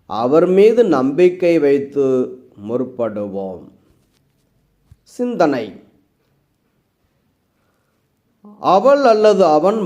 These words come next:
மனமாற வாய்ப்பு கொடுத்தேன், அவளோ அல்லது அவனோ மனமாறவில்லை. திருவெளிப்பாடு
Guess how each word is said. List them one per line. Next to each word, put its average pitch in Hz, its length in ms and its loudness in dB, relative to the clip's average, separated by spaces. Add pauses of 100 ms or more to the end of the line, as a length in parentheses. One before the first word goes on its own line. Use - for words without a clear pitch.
மனமாற 214 680 2 (340)
வாய்ப்பு 170 460 -2 (140)
கொடுத்தேன், 120 600 -6 (1800)
அவளோ 247 460 4 (120)
அல்லது 214 260 2 (100)
அவனோ 220 320 2 (220)
மனமாறவில்லை. 170 1040 0 (640)
திருவெளிப்பாடு 147 760 -2